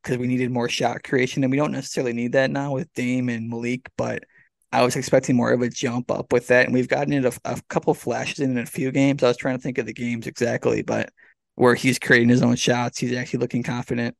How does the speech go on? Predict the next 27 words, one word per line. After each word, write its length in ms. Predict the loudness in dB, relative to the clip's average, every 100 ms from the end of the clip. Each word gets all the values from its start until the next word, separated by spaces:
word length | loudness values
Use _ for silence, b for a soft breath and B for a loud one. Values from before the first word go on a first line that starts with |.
| _ _ _
He's 580 | -6 0 0 0 -4 -8 _ _ _ _ -10 -2
doing 300 | 0 2 0
just 300 | -4 -6 -8
more 380 | -2 2 2 2
little 340 | -2 -2 -2
things 540 | -4 -6 -4 -4 -6 -6
to 440 | -4 -4 -6 -8 -10 -6
help 220 | -4 -2
him 120 | -2
out 160 | -2 -4
to 100 | -8
score 320 | -4 0 0
rather 220 | 0 -2
than 160 | -4 -6
just, 400 | -6 -8 -8 -4
like 160 | -4 -2
I 60 |
said, 280 | 0 2 2
blending 280 | 2 2 2
in 100 | 2
the 80 | 0
offense, 500 | -2 -4 -6 -8 -4
kinda 240 | -2 0
runs 260 | 0 0 -2
to 60 |
the 100 | -6
corner, 540 | -2 -2 0 -2 -2